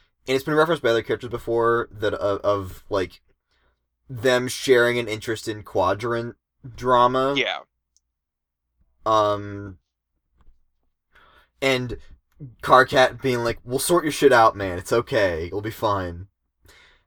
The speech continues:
Speaker 1: Uh, it, it, it's so weird that of all the characters that at this point that Karkat kind of shows direct sympathy to and offers a, a line of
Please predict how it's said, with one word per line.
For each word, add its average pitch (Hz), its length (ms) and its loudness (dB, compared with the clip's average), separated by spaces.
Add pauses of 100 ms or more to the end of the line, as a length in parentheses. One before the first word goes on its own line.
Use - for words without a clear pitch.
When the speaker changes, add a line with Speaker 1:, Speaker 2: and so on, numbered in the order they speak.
(140)
Speaker 1:
Uh, 113 300 6
it, 120 140 -4 (500)
it, 135 160 2
it's 156 180 2
so 202 300 10
weird 131 460 4
that 123 100 0
of 120 120 -2
all 123 200 4
the 135 80 0
characters 113 520 -2
that 107 120 -2
at 104 60 -2
this 107 140 -4
point 95 240 -8
that 98 120 -6
Karkat 101 540 0 (140)
kind 104 220 -4
of 92 120 -6
shows 98 540 -2 (480)
direct 127 360 2
sympathy 120 480 -4
to 98 540 -2
and 104 340 -6
offers 104 760 -2
a, 101 200 0
a 101 100 -2
line 104 420 -6
of 95 340 -8